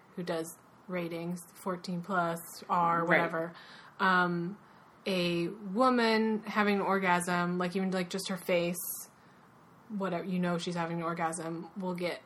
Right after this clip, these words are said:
Speaker 1: a movie in R, whereas a man coming will
Speaker 2: Right.
Speaker 1: not
Speaker 2: Will
Speaker 1: get
Speaker 2: not,
Speaker 1: that.
Speaker 2: because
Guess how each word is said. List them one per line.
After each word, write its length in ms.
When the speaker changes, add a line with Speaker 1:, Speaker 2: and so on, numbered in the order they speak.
Speaker 1:
a 80
movie 260
in 140
R, 560
whereas 300
a 60
man 640
coming 720
will 140
Speaker 2:
Right. 340
Speaker 1:
not 520
Speaker 2:
Will 180
Speaker 1:
get 80
Speaker 2:
not, 340
Speaker 1:
that. 40
Speaker 2:
because 580